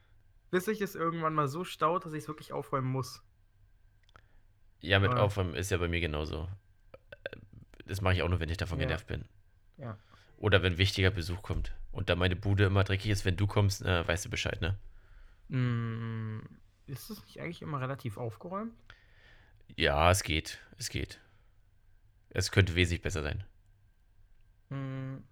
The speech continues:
Speaker 1: wir haben ja letztes Mal besprochen, dass du an deinem Tisch nicht essen kannst.
Speaker 2: Ja, richtig, richtig, richtig, ja.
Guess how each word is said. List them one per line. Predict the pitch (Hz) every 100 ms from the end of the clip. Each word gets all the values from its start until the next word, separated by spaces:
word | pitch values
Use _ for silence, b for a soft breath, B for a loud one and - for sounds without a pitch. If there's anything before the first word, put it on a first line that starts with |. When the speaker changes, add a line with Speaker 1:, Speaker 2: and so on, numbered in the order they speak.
| -
Speaker 1:
wir | 135 139
haben |
ja | 170
letztes | 165 -
Mal | 165
besprochen, | 151 - 165
dass | 170
du | 170
an | 151
deinem | 139
Tisch | - 165 208
nicht | 196
essen | 190 175 139
kannst. | 117 113 101 B B B - -
Speaker 2:
Ja, | - 107 123
richtig, | 165 143 92 -
richtig, | 123 - 85
richtig, | 123 110 104
ja. | -